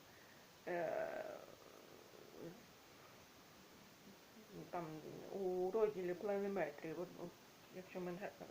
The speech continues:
накреслимо лінію, відзначимо точку А і Б, і ми хочемо от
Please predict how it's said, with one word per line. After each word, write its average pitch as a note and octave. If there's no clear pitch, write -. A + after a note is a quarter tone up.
накреслимо F3+
лінію, F3
відзначимо G3+
точку F#3
А F#3+
і E3
Б, F#3+
і G3+
ми G3+
хочемо F3+
от F3